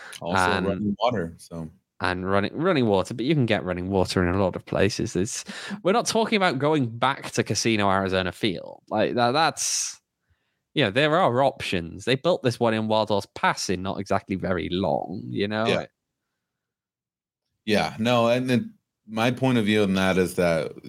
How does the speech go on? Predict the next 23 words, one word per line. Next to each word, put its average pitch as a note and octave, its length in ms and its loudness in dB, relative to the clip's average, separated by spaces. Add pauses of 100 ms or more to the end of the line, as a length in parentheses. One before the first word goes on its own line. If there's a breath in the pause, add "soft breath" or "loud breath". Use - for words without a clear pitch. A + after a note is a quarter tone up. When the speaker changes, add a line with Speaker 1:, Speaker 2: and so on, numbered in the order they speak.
(100)
Speaker 1:
I, F#2 300 0
I G2 60 2
feel G#2+ 280 2
like F#2+ 360 0 (340)
maybe F#2+ 260 0
the F#2 140 0
majority F2+ 560 2
of F#2 140 2
the F#2 60 -4
fans, F#2+ 460 -4
I E2+ 100 0
don't E2+ 100 -2
know E2+ 140 -2
if - 180 -10
the E2+ 80 -6
chat - 260 0
agrees F2 340 -2
with F2 100 -2
me, F2 220 -2 (320 loud breath)
would F#2+ 180 -12
prefer F#2 440 4
for F2 220 2
that, E2+ 380 0